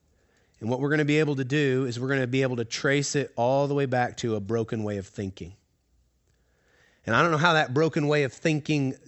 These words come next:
got in there, and that's not necessarily the point. But the point is,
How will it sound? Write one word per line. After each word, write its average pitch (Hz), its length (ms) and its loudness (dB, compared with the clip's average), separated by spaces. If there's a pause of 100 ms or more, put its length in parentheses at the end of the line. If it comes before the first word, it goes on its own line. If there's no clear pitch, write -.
got 123 280 2
in 170 180 2
there, 135 460 -2 (1040)
and 123 100 0
that's 151 180 0
not 156 160 2
necessarily 131 840 0
the 113 100 -6
point. - 380 -6 (880)
But 123 100 -2
the 127 60 -6
point 175 300 2
is, 139 500 -2